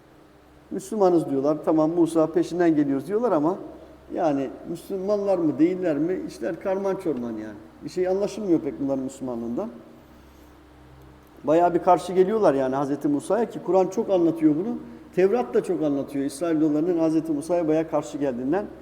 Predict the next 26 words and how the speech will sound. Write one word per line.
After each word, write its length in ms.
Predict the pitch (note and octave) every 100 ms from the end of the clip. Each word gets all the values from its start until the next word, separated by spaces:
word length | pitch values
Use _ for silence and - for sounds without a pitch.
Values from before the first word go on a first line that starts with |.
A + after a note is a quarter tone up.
| - - -
bahsediyorlar. 800 | E3+ D#3 D#3 C#3 B2+ B2 G#3+ - - - - -
Ama 280 | G#3 G3+ A3
bu 140 | G3
dönem 280 | G#3 F3+ F3 F3+
belki 400 | F3 - G3+ -
hani, 280 | E3+ F3 E3 - - - - -
e, 120 | D3
özgürlük 540 | - E3 D#3 G3+ G3+
dönemi 260 | F3+ F3 F3+
öncesi 500 | F3+ E3+ D3 C3+ D#3+
Hazreti, 500 | D3+ D#3+ D#3+ F3 E3 - - - - -
e, 280 | F2 - -
Musa'nın, 640 | D#3 E3 - D#3 F3+ F#3+ - - - - C#3
e, 200 | C#3 C3+
Firavun'dan 600 | E3 F3 F3+ E3 F3 G#3 - E3
onları 440 | F3 F3+ G3 F#3+ -
kurtarmadan 520 | D#3+ G#3+ G#3+ F#3 E3+
önceki 360 | E3+ D#3+ E3 E3
dönemde 420 | G3+ D#3 F3 G3
belki 260 | F#3 F3
de 80 | F#3
itaat 320 | F3 E3+ E3
ediyorlardır. 540 | F3+ E3+ E3 C3 B2+ E3
En 200 | F3 D3
doğrusunu 380 | C#3 - F#3+ E3
Allah 260 | E3 E3